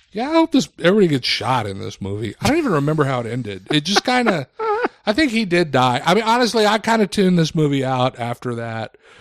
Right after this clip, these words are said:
Speaker 2: Yeah.
Speaker 1: Um, it, it just wasn't very good anyway. I never really tuned into it. Um, but Adrien Brody, I'm always happy to give him a chance.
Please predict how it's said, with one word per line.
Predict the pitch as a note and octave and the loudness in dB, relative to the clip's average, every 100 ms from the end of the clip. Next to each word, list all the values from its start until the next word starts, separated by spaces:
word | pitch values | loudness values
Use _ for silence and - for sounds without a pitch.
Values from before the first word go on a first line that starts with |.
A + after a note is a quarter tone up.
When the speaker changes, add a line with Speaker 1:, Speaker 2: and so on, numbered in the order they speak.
| - | -18
Speaker 2:
Yeah. | A#2 G#2+ F#2 | -4 0 0
Speaker 1:
Um, | A#2 A2+ - | 0 -6 -4
it, | F3 F3+ | -2 2
it | G3+ | 0
just | A3 B3+ A3+ | 2 0 2
wasn't | G#3 F#3 A3 D#3+ | 2 2 0 2
very | D#3+ D3+ | 2 2
good | C#3+ D3 C#3 | 0 0 0
anyway. | C#3+ C#3+ C#3+ | 0 0 0
I | |
never | E3 G#3+ | 0 0
really | C#3+ C#3+ D3+ D3+ B2+ | 0 2 2 0 -4
tuned | C#3+ B2+ A#2+ | -6 -8 -8
into | B2+ B2 A#2 G2+ | -10 -12 -14 -12
it. | G#2 - _ _ - _ _ | -12 -14 _ _ -20 _ _
Um, | - A2+ A2+ G#2+ A2 - - | -2 2 4 2 0 -4 0
but | G#3+ | 0
Adrien | G3+ C#4 E4+ D4 | 0 0 0 0
Brody, | C#4 F4 F#4+ | 0 0 2
I'm | C4 | 0
always | B3+ D4 | 0 0
happy | - B3 A3+ | 0 0 0
to | G3+ | -2
give | G#3+ G#3 | 0 0
him | G3 | -4
a | |
chance. | F3+ - G3 F3 D3+ - | -4 -6 -2 -2 -4 -8